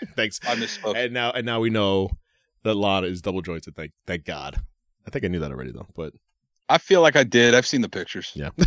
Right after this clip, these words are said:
Speaker 1: I've seen the pictures. Miro's just very funny. Uh,
Speaker 2: Yeah.
Speaker 1: Will Nightingale couldn't, uh, compete against Athena, so that's gonna be next week. Uh, Julia Hart,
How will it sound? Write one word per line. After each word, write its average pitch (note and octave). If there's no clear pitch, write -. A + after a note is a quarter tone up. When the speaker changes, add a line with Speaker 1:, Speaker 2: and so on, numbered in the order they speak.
Speaker 1:
I've G#3
seen -
the C4
pictures. C3+
Miro's D#2
just -
very C#2+
funny. C#2+
Uh, E2
Speaker 2:
Yeah. F#2+
Speaker 1:
Will F#2
Nightingale E2+
couldn't, D#2+
uh, C#2
compete B2+
against F2
Athena, A#2+
so -
that's E2+
gonna E2
be D#2
next -
week. A2
Uh, E2
Julia F2
Hart, F#2